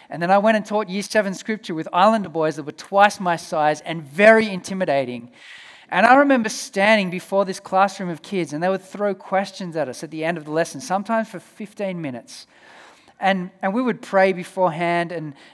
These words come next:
and, and ask the God to give us words. But sometimes I remember answering questions and going, "Where did that come from?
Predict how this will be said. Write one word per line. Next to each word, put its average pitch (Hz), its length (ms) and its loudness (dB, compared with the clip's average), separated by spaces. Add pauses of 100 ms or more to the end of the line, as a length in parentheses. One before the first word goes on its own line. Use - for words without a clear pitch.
and, 151 300 -10
and 151 160 -8
ask 180 240 2
the 185 60 -10
God 170 200 0
to 165 60 -10
give 165 180 -10
us 156 100 -12
words. 160 280 -4
But 165 100 -16
sometimes 269 640 -4
I 202 120 -4
remember 196 420 0 (460)
answering 233 560 0
questions 220 540 -2
and 170 100 -8
going, 170 240 0 (1300)
"Where 170 120 -12
did 320 120 -12
that - 140 -14
come 320 200 -8
from? 117 340 -10